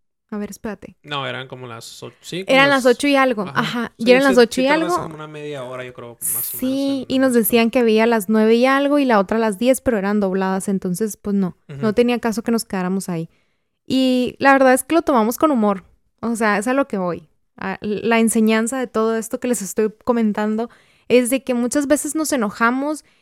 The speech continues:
Speaker 1: y tratamos de, de solucionar algo con las personas que, que, que están al servicio al cliente y somos groseros, ¿no? Porque en nuestro eno-, en nuestro enojo, perdón, se puede llegar a entender de que, pues,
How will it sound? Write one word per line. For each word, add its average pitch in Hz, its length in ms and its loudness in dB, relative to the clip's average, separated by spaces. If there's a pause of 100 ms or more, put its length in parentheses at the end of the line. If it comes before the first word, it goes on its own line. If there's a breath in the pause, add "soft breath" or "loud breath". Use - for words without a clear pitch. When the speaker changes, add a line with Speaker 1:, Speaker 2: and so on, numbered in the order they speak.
(120)
Speaker 1:
y 240 140 -6
tratamos 220 760 -2
de, 190 540 -2 (920)
de 233 200 2
solucionar 226 560 -2
algo 233 460 -4 (260)
con 233 160 0
las 226 140 -2
personas 208 460 -4
que, 202 420 -8
que, 185 680 -10
que 220 60 -6
están 214 180 -4
al 254 80 -4
servicio 233 300 -2
al 220 80 -10
cliente 254 480 -6 (640)
y 233 380 -2
somos 233 280 -2
groseros, 190 500 -4
¿no? 254 220 -10 (140)
Porque 220 580 -4
en 220 200 -2
nuestro 214 340 -4
eno-, 208 300 -2
en 220 180 -2
nuestro 214 340 -4
enojo, 208 340 -4
perdón, 214 300 -6
se 220 100 -6
puede 208 240 -2
llegar 185 240 -2
a 196 40 -2
entender 185 420 -6
de 196 120 -8
que, 185 100 -14
pues, - 280 -18